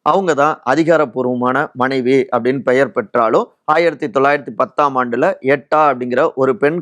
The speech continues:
குழந்தைய ரெண்டு பேரும் பெற்றெடுக்கிறாங்க. தொடர்ச்சியாக ஐந்து குழந்தைகள். இத்தனை குழந்தைக்கு தாயாகிட்டாலும், ரெக்கையிலவை பொறுத்த வரைக்கும்,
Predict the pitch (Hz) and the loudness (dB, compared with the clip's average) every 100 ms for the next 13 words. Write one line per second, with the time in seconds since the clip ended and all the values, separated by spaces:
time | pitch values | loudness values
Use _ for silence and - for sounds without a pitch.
0 | - 131 123 123 147 123 123 123 131 131 | -2 -2 0 0 0 -2 -4 0 0 0
1 | 131 107 135 117 123 120 165 214 - 156 | -4 -2 -2 -2 -2 0 -2 -2 -2 0
2 | 208 - 151 123 160 - - 135 170 165 | -2 0 0 0 -2 -4 -2 0 2 0
3 | 131 131 139 131 123 123 - _ 139 139 | -2 -2 -2 0 0 -2 -4 _ -4 0
4 | 156 127 147 185 180 135 156 131 151 175 | -2 0 0 0 -2 -2 -2 0 0 0
5 | 156 123 98 127 123 123 135 120 _ _ | -2 -4 -2 0 2 2 0 -4 _ _
6 | _ _ _ _ _ 120 135 214 214 180 | _ _ _ _ _ -2 0 2 4 4
7 | 127 123 110 131 120 110 123 127 127 | 2 -4 -2 0 0 0 0 0 -2